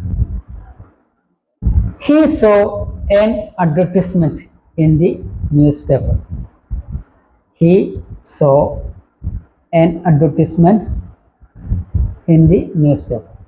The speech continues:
പത്രത്തിൽ അവനൊരു പരസ്യം കണ്ടു എന്നാണ്. We have to do some adjustment in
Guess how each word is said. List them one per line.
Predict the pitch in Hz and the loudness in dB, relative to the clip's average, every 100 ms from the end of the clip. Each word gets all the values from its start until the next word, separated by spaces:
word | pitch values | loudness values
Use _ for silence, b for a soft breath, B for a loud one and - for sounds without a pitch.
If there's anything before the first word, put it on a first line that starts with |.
| - - - | -14 -14 -2
പത്രത്തിൽ | 160 160 170 165 208 262 - 165 | -2 2 2 4 2 0 -4 0
അവനൊരു | 156 151 151 220 - - _ _ _ _ | 2 4 4 2 0 -12 _ _ _ _
പരസ്യം | 147 143 147 180 214 - - 165 | 2 4 0 -2 -4 -6 -4 0
കണ്ടു | 147 147 | 2 2
എന്നാണ്. | 139 127 - - _ - - - - _ - - - - - - - _ _ _ _ - - - _ - _ _ _ - - - - - _ _ _ - - - - _ _ 202 | 0 -6 -16 -20 _ -8 -4 -8 -8 _ -12 -10 -8 -8 -10 -16 -20 _ _ _ _ -8 -8 -18 _ -20 _ _ _ -6 -4 -4 -10 -20 _ _ _ -2 -2 -2 -8 _ _ 4
We | 240 220 | 6 4
have | 262 254 - | 2 0 0
to | 247 220 | 2 2
do | 240 - - - - | 0 -4 -12 -10 -2
some | 226 254 - - _ - - 175 | 0 0 -6 -18 _ -14 -4 0
adjustment | 170 131 220 220 - 175 120 - - - - _ _ _ _ | 2 2 2 2 2 2 0 -6 -10 -12 -16 _ _ _ _
in | 170 | -2